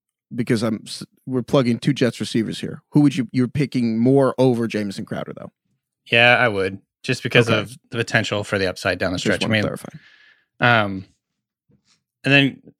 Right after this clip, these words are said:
Speaker 2: a couple other guys. Donovan Peoples-Jones for the Browns. He ostensibly takes over for, uh, Odell Beckham, who has
Speaker 1: Odell.
Speaker 2: now been released. Um, and he did have a
Speaker 1: Wow.
Speaker 2: big touchdown play. I don't remember what it was. It was, like, fifty, sixty yard touchdown.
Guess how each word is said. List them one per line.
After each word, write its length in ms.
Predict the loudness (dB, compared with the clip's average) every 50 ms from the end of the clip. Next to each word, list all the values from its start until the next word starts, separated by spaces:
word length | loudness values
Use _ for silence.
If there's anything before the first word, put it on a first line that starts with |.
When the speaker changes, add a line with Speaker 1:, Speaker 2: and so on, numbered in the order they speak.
| _ -8
Speaker 2:
a 100 | -6 -2
couple 180 | 2 2 4 4
other 160 | 4 4 2
guys. 260 | 0 -2 -2 -2 0
Donovan 280 | 0 2 2 2 0 0
Peoples-Jones 500 | -2 -2 -2 -2 0 0 0 0 0 -2
for 80 | -6
the 60 | -6 -4
Browns. 380 | -4 -2 -2 -2 -4 -6 -4
He 340 | -2 0 2 2 2 0 -2 -6 -12 -18 -18 _ -8
ostensibly 960 | -6 -6 -2 -2 -2 -2 -2 -4 -4 -4 -2 0 0 0 0 0 -2 -4 -6 _ _ _ -2
takes 240 | 0 0 0 2 2
over 340 | 0 2 0 0 -2 -2
for, 720 | -4 -6 -6 -6 -4 -2 -2 -2 0 0 0 -2 -4 -6 -8 _ _ _ _ _ _ _ -2
uh, 420 | 0 0 0 0 -2 -4 -6 -8 -12 _ _ _ _ -2
Odell 240 | 0 2 2 2 2
Beckham, 300 | 0 0 -2 -2 -2 0
who 80 | 0 0
has 120 | 2 2
Speaker 1:
Odell. 40 | 0 0
Speaker 2:
now 60 | 0 -2
been 140 | -2 -4
released. 480 | -4 -4 -4 -2 -4 -4 -4 -8 -12 -18 _ _ _ _ _ -20 -20 -20 _ -2 0
Um, 360 | 2 4 4 2 0 -2 -2 0
and 120 | 2 2
he 60 | 4
did 160 | 4 4 6 6
have 120 | 4 4
a 40 | 2
Speaker 1:
Wow. 40 | 2
Speaker 2:
big 280 | 0 0 0 -2 -8 _ _ _ _ _ _
touchdown 540 | -4 -4 -2 0 2 2 2 0 -2 -4 -8 _ _ -4
play. 260 | 0 0 0 2 2
I 40 | 0
don't 100 | 0 0 2
remember 220 | 2 2 2 2
what 100 | 2 0
it 40 | 0 0
was. 240 | 0 -2 -2 -4
It 40 | -8
was, 80 | -8 -8
like, 260 | -8 -8 -8 _ _ _ _ _ _ _
fifty, 360 | _ 0 2 2 2 0 -2
sixty 320 | -2 -2 -2 -2 -2 0 2
yard 320 | 4 4 6 4 4 2
touchdown. 480 | 0 -2 -2 -2 -2 -4 -4 -4 -6